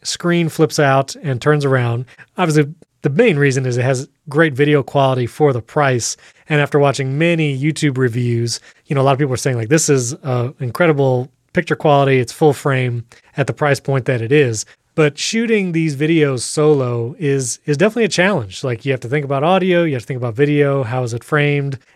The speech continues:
And then anytime you wanna make an adjustment, like, you have to get up <laughs> and, like, adjust the camera and focus or all that kind of stuff. As I was thinking about that, it, it's challenging with,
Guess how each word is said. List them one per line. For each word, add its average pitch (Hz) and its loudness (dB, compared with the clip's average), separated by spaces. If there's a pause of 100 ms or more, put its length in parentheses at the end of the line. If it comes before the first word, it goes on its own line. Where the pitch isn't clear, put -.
And 139 -2
then 143 0
anytime 156 2
you 185 2
wanna 185 0
make 185 -2
an 180 0
adjustment, 147 0
like, 120 -4 (160)
you 139 4
have 190 2
to 175 2
get 170 2
up 180 0 (260)
<laughs> - -8
and, 202 0
like, 202 0
adjust 165 2
the 160 0
camera 151 0 (340)
and 156 0
focus 139 0
or 131 0
all 135 0
that 143 0
kind 135 -2
of 117 -4
stuff. 135 -2 (120)
As 190 0
I 196 4
was 160 4
thinking 254 0
about 156 2
that, 151 2
it, 165 -4
it's 131 -8
challenging 165 0
with, 143 -2